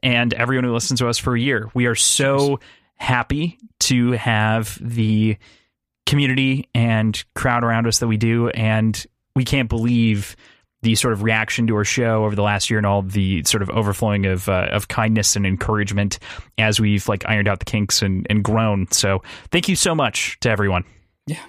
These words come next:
Speaker 2: Yeah, it's been amazing. It's been such a fun journey to be on, and I'm so happy to, so happy to share it with all of you.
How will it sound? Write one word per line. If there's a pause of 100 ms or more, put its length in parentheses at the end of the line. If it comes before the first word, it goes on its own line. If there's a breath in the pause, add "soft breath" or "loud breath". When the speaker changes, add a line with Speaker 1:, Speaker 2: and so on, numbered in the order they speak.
(360 loud breath)
Speaker 2:
Yeah,
it's
been
amazing.
It's
been
such
a
fun
journey
to
be
on,
and
I'm
so
happy
to, (1200)
so
happy
to
share
it
with
all
of
you.